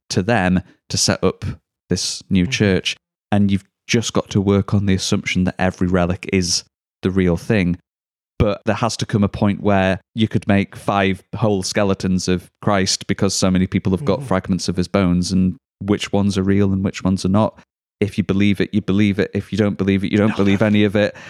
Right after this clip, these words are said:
Speaker 1: And once Protestantism came in, relics became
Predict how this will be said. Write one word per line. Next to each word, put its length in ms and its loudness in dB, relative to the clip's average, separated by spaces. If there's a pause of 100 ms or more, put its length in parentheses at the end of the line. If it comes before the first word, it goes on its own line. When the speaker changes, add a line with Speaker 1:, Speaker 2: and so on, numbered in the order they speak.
(180)
Speaker 1:
And 400 2 (680)
once 520 -2 (100)
Protestantism 880 -2
came 300 0
in, 280 2 (380)
relics 480 -2
became 500 0